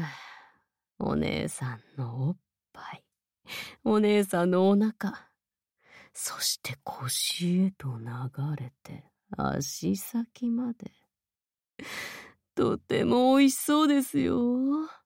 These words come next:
僕が肉を食らう悪魔であったのなら、骨の髄までしゃぶり尽くしているでしょうね。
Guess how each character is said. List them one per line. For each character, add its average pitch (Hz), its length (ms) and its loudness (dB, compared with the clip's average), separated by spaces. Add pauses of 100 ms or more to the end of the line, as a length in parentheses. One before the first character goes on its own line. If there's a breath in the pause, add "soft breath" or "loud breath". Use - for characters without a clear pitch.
(840 soft breath)
僕 160 380 4
が 139 140 4
肉 139 420 2
を 151 40 4
食 139 260 0
ら 139 140 4
う 147 160 2
悪 180 200 -4
魔 151 140 0
で 139 120 -2
あ 147 100 -2
っ - 60 -10 (100)
た 151 120 -2
の 127 140 -2
な 131 180 -4
ら、 - 260 -10 (840)
骨 147 420 2
の 196 200 6
髄 233 280 2
ま 190 160 4
で 139 100 2
し 135 200 -2
ゃ 139 140 6
ぶ 151 120 2
り 185 120 4
尽 - 140 -8
く 247 140 0
し - 100 -2
て - 140 0
い 156 160 6
る 160 100 4
で 147 140 4
し 135 180 -2
ょ 127 120 0
う 120 60 -6
ね。 123 600 -6